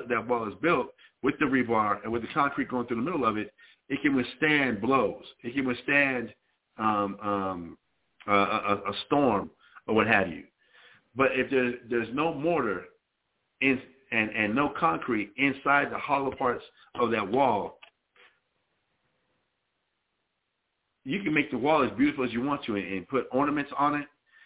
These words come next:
and put all types of plaques and put all types of, of, uh, of things around it.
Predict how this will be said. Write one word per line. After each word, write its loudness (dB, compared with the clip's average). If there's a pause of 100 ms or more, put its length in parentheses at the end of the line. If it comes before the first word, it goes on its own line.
(200)
and -2
put 2
all 4
types -4
of -6
plaques 0 (560)
and -14
put -2
all 2
types -2
of, -4
of, -6
uh, -4
of -12
things -4
around -2
it. -6